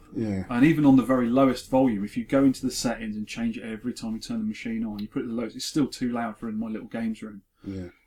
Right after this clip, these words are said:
Speaker 2: So what I've done is put a volume control on there, so I put it right down quiet. So it's, it's every time it comes on now, it's quiet, not extra loud, 'cause it was, it was deafening,
Speaker 1: Too
Speaker 2: honestly.
Speaker 1: much,
Speaker 2: It was
Speaker 1: yeah.
Speaker 2: awful, yeah.
Speaker 1: I don't mind a loud arcade, though. It's, uh,
Speaker 2: Yeah, but in your own games room, when you wanna sort of, uh, play a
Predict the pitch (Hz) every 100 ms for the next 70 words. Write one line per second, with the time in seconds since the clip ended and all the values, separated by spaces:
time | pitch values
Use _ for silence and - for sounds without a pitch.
0 | _ _ - - - 277 320 - - 175
1 | - 120 127 135 - - 107 104 104 104
2 | 120 - 123 - 131 139 - 127 117 110
3 | 127 117 104 98 - - 110 123 - -
4 | - - 135 135 120 - 113 117 117 104
5 | 104 - - - 120 107 104 110 - -
6 | - - - 113 113 110 92 - 139 123
7 | 147 120 - - 123 - 104 107 110 92
8 | 90 - 104 104 98 95 120 - 113 104
9 | - 175 117 127 113 117 120 113 104 107
10 | - 123 104 87 87 104 101 - - 98
11 | 98 95 - 151 165 139 - 175 170 151
12 | 143 139 _ - 143 135 123 117 113 120
13 | 123 120 - 127 123 113 110 - 120